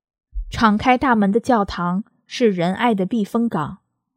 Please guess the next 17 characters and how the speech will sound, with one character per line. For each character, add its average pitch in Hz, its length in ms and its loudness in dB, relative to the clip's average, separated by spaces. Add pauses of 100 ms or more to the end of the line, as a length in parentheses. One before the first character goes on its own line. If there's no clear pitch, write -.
(300)
金 226 280 0
口 202 320 0
圣 226 200 0
若 226 180 4
望 214 200 4
说， 220 400 0 (640)
对 233 160 10
那 208 180 4
些 220 180 4
需 254 200 0
要 202 160 6
帮 247 200 2
助 247 140 -2
的 190 100 -2
人 170 160 2
来 180 200 2
说， 208 420 2